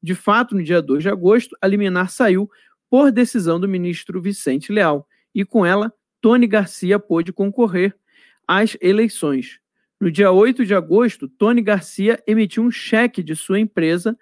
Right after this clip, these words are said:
a Maggiore Comércio de Combustíveis, L T D A, que foi depositado na conta da empresa de Bertoldo e antes, a Antecipa Consultoria.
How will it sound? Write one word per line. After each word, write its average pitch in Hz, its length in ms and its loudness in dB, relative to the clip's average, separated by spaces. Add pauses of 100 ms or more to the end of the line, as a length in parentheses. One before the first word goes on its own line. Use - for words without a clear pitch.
(280)
a 170 340 -2
Maggiore 185 640 0
Comércio 190 600 -2
de 160 100 -12
Combustíveis, 170 800 -4
L 147 160 -2
T 175 140 -4
D 196 140 0
A, 175 180 -2 (480)
que 233 120 2
foi 233 240 2
depositado 214 720 0
na 220 140 -2
conta 185 340 -4
da 185 120 -2
empresa 175 400 -2
de 175 100 -6
Bertoldo 190 800 0 (480)
e 190 260 0
antes, 262 540 2 (240)
a 185 260 0
Antecipa 233 640 0
Consultoria. 214 920 -2